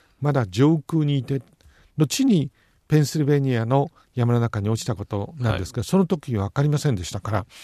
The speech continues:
Speaker 1: もしかして最後の四機目は核兵器を積んでいて、ホワイトハウスを狙っているっていうような情報も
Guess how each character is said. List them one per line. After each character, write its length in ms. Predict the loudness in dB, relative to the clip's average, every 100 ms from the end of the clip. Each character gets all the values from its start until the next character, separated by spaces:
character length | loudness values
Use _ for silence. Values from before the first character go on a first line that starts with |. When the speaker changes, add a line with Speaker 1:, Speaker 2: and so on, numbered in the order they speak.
| -4
Speaker 1:
も 120 | -4
し 100 | -2
か 140 | -6
し 80 | -6
て 120 | -4
最 280 | -4 0 2
後 100 | 2
の 140 | 2 2
四 300 | 2 2 -2
機 180 | -4
目 160 | -2 -2
は 260 | -2 -6 -8 _ _ _ -14
核 320 | -12 -6 -4
兵 280 | 2 2 2
器 280 | -2 0 2
を 220 | 2 0 _ -8
積 180 | 0
ん 100 | 2
で 140 | 4 2
い 120 | 2
て、 300 | 0 0 0 _ _ _ _
ホ 140 | -4 0
ワ 80 |
イ 40 | 0
ト 100 | -2
ハ 80 | -4
ウ 60 |
ス 140 | -4 -6
を 80 |
狙 160 | -4 -4
っ 60 | -2
て 140 | -2
い 40 |
る 80 | -2
っ 20 | -4
て 100 | -6
い 60 |
う 40 | -4
よ 40 |
う 40 | -4
な 60 |
情 200 | -4 -4
報 180 | -4 -2
も 240 | 0 0